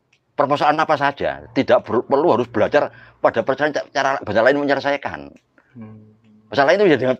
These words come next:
Speaker 1: cara bahasa lain sendiri.
Speaker 2: Iya, iya, iya.
Speaker 1: Cina dengan caranya sendiri, Eropa dengan caranya sendiri, kita pun dengan cara kita sendiri. Bagaimana? Ya, belajar sejarah aja. <laughs> Gitu loh.
Speaker 2: Hmm,
Speaker 1: Iya.
Speaker 2: hmm, hmm, hmm.
Speaker 1: Dari leluhur kita itu. Jangan dari, dari leluhur bahasa lain.
Speaker 2: Iya,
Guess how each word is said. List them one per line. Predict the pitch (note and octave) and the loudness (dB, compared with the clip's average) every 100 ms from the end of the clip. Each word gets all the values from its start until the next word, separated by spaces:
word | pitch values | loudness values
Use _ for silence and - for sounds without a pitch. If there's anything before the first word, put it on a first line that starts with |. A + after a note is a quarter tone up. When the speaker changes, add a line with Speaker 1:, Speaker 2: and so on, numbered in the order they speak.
| - | -4
Speaker 1:
cara | - C#3+ | 0 0
bahasa | A2 B2 | 0 0
lain | A#2 B2 | 2 0
sendiri. | G#2+ F#2 F#2+ A#2+ F2+ - | -2 -6 -8 -8 -12 -14
Speaker 2:
Iya, | A2 G2+ G2 | -20 -20 -20
iya, | G2 G2 | -20 -20
iya. | - | -10
Speaker 1:
Cina | G2+ C#3 | 0 0
dengan | G2+ G2 | 2 0
caranya | F2+ F#2+ F#2+ | 0 -2 -4
sendiri, | - C#2 E2+ G#2 F#2+ - _ | -8 -12 -12 -12 -16 -20 _
Eropa | G#2 G2+ | -4 -2
dengan | F#2 E2+ | -4 -4
caranya | F2 F2+ F2+ | -6 -4 -6
sendiri, | - D#2 D#2+ - B1 - _ _ _ | -8 -12 -12 -14 -18 -20 _ _ _
kita | - A#2+ | -4 0
pun | B2 | 0
dengan | A2+ F#2+ | -2 -2
cara | G2 F#2+ | -2 -2
kita | G2 F#2+ | -4 -8
sendiri. | E2 D2 F2 F2+ - _ _ _ _ _ | -10 -14 -14 -16 -20 _ _ _ _ _
Bagaimana? | - A#2 A#2+ E3 D3+ | -10 -4 0 2 2
Ya, | A#2+ | 0
belajar | A2+ C3+ | -2 -4
sejarah | C3+ G#2+ B2+ C#3+ | -2 0 0 -2
aja. | C#3 - F#2+ D2 - _ _ _ _ _ _ _ _ _ _ | -10 -8 -8 -10 -18 _ _ _ _ _ _ _ _ _ _
<laughs> | - | -2
Gitu | D#3+ E3 G3 | 0 2 0
loh. | - C#3+ G2 | 0 -4 -4
Speaker 2:
Hmm, | A#2 | -8
Speaker 1:
Iya. | G#2+ A2 D2 - | -2 0 0 -8
Speaker 2:
hmm, | |
hmm, | A2 - | -18 -20
hmm. | A2 A2 _ _ _ _ | -20 -20 _ _ _ _
Speaker 1:
Dari | - A2+ | -6 0
leluhur | B2+ A2+ | 2 2
kita | G#2+ - A#2+ | -4 -2 -2
itu. | A#2+ - G2 C2+ A#1+ - _ _ - | -2 -4 -8 -8 -14 -20 _ _ -4
Jangan | G2+ | -2
dari, | A2+ A#2 | 0 2
dari | A#2 | 4
leluhur | D3 D3+ | 4 4
bahasa | B2 A#2 | 4 2
lain. | D3+ E3+ E3+ B2+ G#2+ G#2 G2 - _ | 0 2 4 2 0 -6 -14 -20 _
Speaker 2:
Iya, | A#2 G#2 | -20 -18